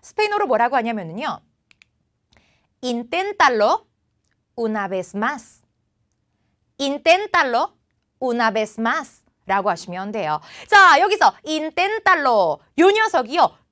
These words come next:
"그것을 너 시도해라." 라는 표현입니다. "너 그것을 시도해라." 그 뒤에 나오는 una vez más. 이게 여러분 "한 번 더."라는 뜻이에요.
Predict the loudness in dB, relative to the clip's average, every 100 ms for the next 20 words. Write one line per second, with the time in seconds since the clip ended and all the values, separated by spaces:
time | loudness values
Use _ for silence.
0 | _ _ -8 4 6 8 6 0 -4 -2
1 | -2 -4 -4 2 2 2 _ -8 -4 -2
2 | -4 -6 -6 -2 0 0 -6 _ -2 -2
3 | -4 -6 -8 -8 -14 -20 _ 2 4 4
4 | 0 -2 -4 -4 -4 0 2 4 6 4
5 | 2 _ _ 2 4 4 4 2 2 -2
6 | -8 -14 -8 -4 2 4 4 2 -2 -4
7 | 2 2 2 -4 _ _ -8 -4 -4 -4
8 | -8 -8 -8 -6 -4 -6 -6 -4 6 6
9 | 6 2 -6 -12 -10 -12 -12 -14 -12 -10
10 | -10